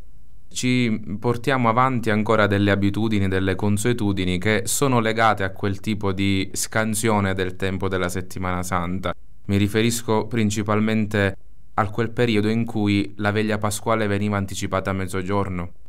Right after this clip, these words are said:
quindi il Sabato Santo davvero passava in sordina. La riforma della Settimana Santa recupera il senso di questo giorno e invita la comunità cristiana a viverlo così come dovrebbe essere vissuto.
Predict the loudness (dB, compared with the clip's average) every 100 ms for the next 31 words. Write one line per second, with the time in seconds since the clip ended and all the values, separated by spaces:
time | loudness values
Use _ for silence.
0 | -12 -4 0 2 2 0 -2 -4 -2 -2
1 | -2 -2 0 0 0 -2 -4 -4 -10 -12
2 | -6 -4 -2 0 2 2 0 -4 -4 -2
3 | 0 0 -2 -4 -6 -6 -4 -4 -4 -6
4 | -10 -12 -4 0 0 0 0 2 2 2
5 | 2 0 -2 -2 -2 0 0 -2 -2 -2
6 | -2 -4 -4 -4 -4 -2 -2 -2 -2 -2
7 | 0 0 -2 -2 -4 -4 -4 0 0 0
8 | -2 -4 -6 -12 -12 -6 0 2 2 0
9 | -4 -10 -4 -2 0 0 -2 0 0 0
10 | 0 -2 0 0 -2 -2 -4 -4 -2 0
11 | 0 -2 -2 -4 -4 -2 -2 0 -2 0
12 | -2 -2 -6 -4 -4 -2 0 2 0 -2
13 | -2 0 2 0 -2 -2 0 0 0 -2
14 | -2 -2 -2 -2 -6 -6 -6 -8 -8